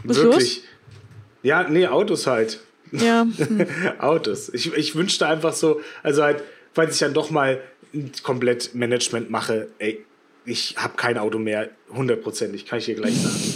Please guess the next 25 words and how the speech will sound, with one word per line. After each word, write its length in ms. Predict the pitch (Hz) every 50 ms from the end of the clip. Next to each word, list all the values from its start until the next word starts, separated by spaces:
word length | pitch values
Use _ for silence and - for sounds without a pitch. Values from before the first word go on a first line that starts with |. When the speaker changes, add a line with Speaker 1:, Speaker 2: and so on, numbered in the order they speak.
| - - - - -
Speaker 2:
Also 160 | 151 143 170
eins 260 | 156 165 196 202 -
wird 140 | 214 185 175
in 60 | 170
meinem 180 | 170 160 156 139
Haushalt 380 | 156 165 156 - 143 131 135
sein, 400 | - 143 131 156 202 247 277 - - _ _ _ _ _
Speaker 1:
Ja. 220 | 262 262 247 233 - - - _ _ _
Speaker 2:
aber 180 | - 151 160 160
dann 200 | 156 151 156 151
vielleicht 240 | 160 160 151 151 160
auch 60 | 139
so 120 | - -
ein 120 | 147 143 135
kleines, 500 | - 143 143 143 151 160 165 156 - -
was 160 | 143 135 -
man 200 | 143 139 135 139
nur 100 | 139 143 143
noch 220 | 135 - - - -
einkaufen 440 | 131 151 175 175 170 160 156 165 156
fahren 300 | - 160 151 156 156 160
muss 160 | 160 151 -
oder 120 | 156 156 147
so. 120 | 151 139
Oder, 200 | 120 127 127 127